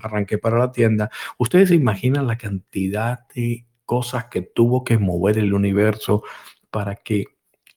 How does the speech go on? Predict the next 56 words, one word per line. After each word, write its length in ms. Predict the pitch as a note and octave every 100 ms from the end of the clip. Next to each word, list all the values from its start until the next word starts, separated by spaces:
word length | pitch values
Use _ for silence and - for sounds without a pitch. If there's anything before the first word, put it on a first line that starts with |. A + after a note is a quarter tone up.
| -
esa 300 | C3+ - C#3
señora 400 | B2+ A#2+ A#2 A#2
estuviera 480 | A#2 F#2+ G2+ G#2+
ese 240 | G#2+ - A#2
día, 360 | A2 A#2+ A2+
a 80 | G#2
esa 280 | G#2+ - A2
hora, 240 | A2 A2+
en 100 | A2
ese 200 | G#2+ -
instante, 540 | B2 - A#2 A2 A2 A2
justo 500 | - C#3+ C3+ - C3+
al 100 | A#2
lado 240 | A#2+ B2+
mío 400 | B2+ B2 B2 A#2+
cuando 280 | A#2+ G#2 G2+
tenía 560 | - G#2+ G2+ A2+ A#2+ A#2
que 100 | G#2
buscar 280 | F2+ A2+
el 60 | A#2+
bombillo? 500 | A#2 A#2 C#3 A2+ - _ _ _ _ _ _ _ _ _ A2+ A2
Porque 260 | G#2 G#2+ G#2
yo 120 | A2+
la 60 | B2+
he 20 |
podido 240 | C#3+ C3+
comprar 200 | C#3 A2+ A2+
en 40 |
la 60 | G#2+
otra 180 | -
casa 280 | - B2 -
y 40 | D3
traérmelo, 560 | G#2 B2 F3 G#2 F2
pero 140 | - F#2
no 180 | F#2+
lo 160 | G#2 G#2
hice. 240 | C3+ -
Yo 120 | F#2 F#2
he 20 |
podido 320 | A2 A2 A#2+
salir 220 | - G#2+
en 80 | G#2+
la 40 |
mañana 300 | B2 A2+ A#2
antes 180 | C3 B2+
de 40 | G#2+
poner 160 | G2+
el 60 | G#2+
televisor 420 | B2 G#2 G2+ A#2+
y 60 | B2+
la 100 | G2+
señora 280 | F#2 F#2
no 120 | G2+ G#2
hubiera 160 | G2
estado 340 | F#2 G2 F2+ F2
ahí. 240 | A#2 C#3+